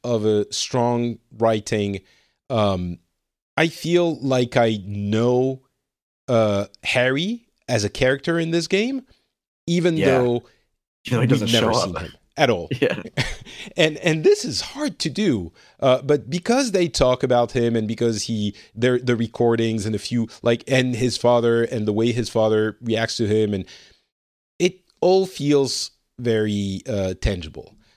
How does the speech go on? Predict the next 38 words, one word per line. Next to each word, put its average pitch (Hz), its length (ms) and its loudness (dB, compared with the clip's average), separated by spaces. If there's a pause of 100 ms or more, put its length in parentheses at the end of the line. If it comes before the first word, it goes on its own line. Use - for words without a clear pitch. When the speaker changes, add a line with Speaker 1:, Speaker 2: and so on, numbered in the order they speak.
(140)
Speaker 1:
So 110 300 4
Speaker 2:
Yeah. 73 260 -2 (600)
Speaker 1:
I, 135 80 0
I - 40 0
wanna 202 260 0
see 196 240 -2
this, 127 260 -2
the 107 140 -10
next 120 320 -2
game. 107 320 0
I 110 120 -4
wonder 180 340 -4
what 123 180 -2
they're 104 160 0
gonna 90 220 -4
do. 131 220 -4
Like, 76 260 -10
they've, 135 400 -4 (400)
are 110 100 0
they 107 140 2
gonna 110 240 0
get 107 340 -2 (640)
some 113 240 0
of 110 100 0
the 104 240 2
Sinister 101 400 -2
Six 107 340 -4
to 113 80 -2
escape 98 380 -4
again? 240 460 0
Or 110 260 0 (180)
I 131 120 -4
guess 143 200 0
they 113 200 0
have 101 240 -6
no 107 100 -2
shortage 95 480 -6
of, 76 160 -14